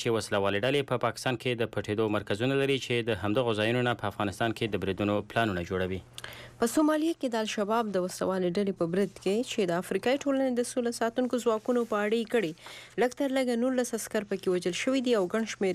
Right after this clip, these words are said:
Speaker 2: یې یرغمل نیولي دي. د سومالي د حکومت یو جګپوړه چارواکي امریکا غږ ته هم دا رنګه ویلي دي چې د افریقایي ټولنې شاوخوا شل نور عسکر ښایي چې وسلوالو ژوندي نیولي وي. د الشباب وسلوالې ډلې مطبوعاتو ته ویلي دي چې د جان علي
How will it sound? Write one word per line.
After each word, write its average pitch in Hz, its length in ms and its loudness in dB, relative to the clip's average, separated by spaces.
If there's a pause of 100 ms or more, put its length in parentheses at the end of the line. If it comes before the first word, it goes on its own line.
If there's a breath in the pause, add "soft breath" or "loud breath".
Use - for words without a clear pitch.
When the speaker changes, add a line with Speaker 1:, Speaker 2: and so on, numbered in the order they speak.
Speaker 2:
یې 180 220 2
یرغمل 208 480 2
نیولي 151 340 0
دي. - 120 -2 (1300 loud breath)
د 262 140 6
سومالي 302 420 4
د 302 120 2
حکومت 269 500 0
یو 233 180 2
جګپوړه 247 480 -2
چارواکي 214 440 -2
امریکا 190 300 0 (120)
غږ 208 240 -2
ته 185 100 -2
هم 208 240 2
دا 196 140 2
رنګه 180 340 0
ویلي 190 260 2
دي 240 80 0 (140)
چې 190 160 0
د 180 120 0
افریقایي 180 460 -2
ټولنې 190 400 0
شاوخوا 190 340 0 (120)
شل 220 340 2
نور 269 280 4
عسکر 233 340 -2
ښایي 240 260 0
چې - 520 -6
وسلوالو 170 520 0
ژوندي 190 320 2 (140)
نیولي 156 280 0
وي. - 100 -6 (600 loud breath)
د 180 160 4
الشباب 277 360 2
وسلوالې 247 520 0
ډلې 247 240 2
مطبوعاتو 220 480 0
ته 214 80 2
ویلي 214 240 0
دي 208 80 -6
چې 196 160 -2
د 190 160 -2
جان 185 300 2
علي 247 140 4